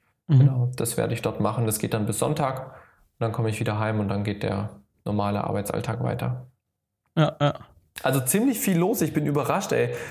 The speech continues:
Speaker 2: Die, die letzten Male war echt immer so, oh, was haben wir denn gemacht? War irgendwie so Neujahrsstimmung noch.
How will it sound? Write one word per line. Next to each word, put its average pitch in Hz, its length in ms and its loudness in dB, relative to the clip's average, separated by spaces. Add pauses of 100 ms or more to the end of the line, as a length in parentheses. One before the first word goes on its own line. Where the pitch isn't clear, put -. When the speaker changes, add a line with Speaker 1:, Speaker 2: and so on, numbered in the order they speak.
(140)
Speaker 2:
Die, 139 180 2
die 135 120 -2
letzten 160 720 2
Male 156 340 2
war 143 160 2
echt 165 160 0
immer 151 120 0
so, 143 200 0
oh, 127 100 2
was 131 160 0
haben 139 120 0
wir 135 80 0
denn 127 200 2
gemacht? 127 520 0
War 123 120 2
irgendwie 131 240 0
so 123 160 2
Neujahrsstimmung 139 960 0
noch. 139 400 -2